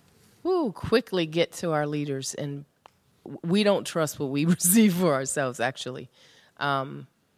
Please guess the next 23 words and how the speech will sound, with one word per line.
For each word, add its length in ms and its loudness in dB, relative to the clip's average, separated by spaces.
it's 100 -14
not 220 6
that 140 2
it's 180 -4
not 220 6
God, 380 2
but 220 0
we 140 -2
just 220 -6
operate 540 0
as 320 2
if 340 0
it 220 0
might 220 4
not 220 4
be 140 0
him 180 0
more 280 4
than 180 2
it 100 0
is 180 2
him. 260 0
Um, 560 0